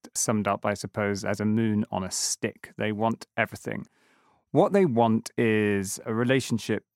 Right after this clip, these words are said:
that they describe as permanent equivalence. That is, they would be able to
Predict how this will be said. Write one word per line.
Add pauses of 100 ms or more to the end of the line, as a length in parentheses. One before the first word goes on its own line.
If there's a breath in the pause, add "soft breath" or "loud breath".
(140)
that
they
describe
as (100)
permanent
equivalence.
That
is,
they
would (140)
be
able
to